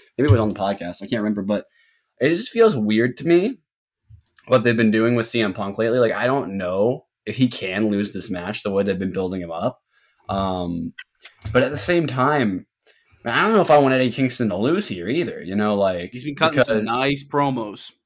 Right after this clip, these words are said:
Speaker 1: And, like, a heel Eddie Kingston is something I would love to see. So, like,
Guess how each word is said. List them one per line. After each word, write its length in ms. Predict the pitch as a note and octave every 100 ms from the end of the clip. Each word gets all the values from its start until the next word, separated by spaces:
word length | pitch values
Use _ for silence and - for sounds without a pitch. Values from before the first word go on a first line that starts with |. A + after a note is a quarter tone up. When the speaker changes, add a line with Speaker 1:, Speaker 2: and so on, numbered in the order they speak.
| _ _ A#2
Speaker 1:
And, 120 | A#2+
like, 180 | B2 A#2+
a 100 | A2
heel 340 | - E3+ E3+
Eddie 200 | D3+ B2+
Kingston 380 | A2 D3 D3+ A2
is 80 | F#2+
something 240 | A#2 G#2
I 100 | G2+
would 140 | F2+ E2+
love 360 | E2+ G#2 G2+
to 60 | E2+
see. 440 | - A2 F#2 E2+ - _ _
So, 220 | - A#2+
like, 340 | A2 A2 -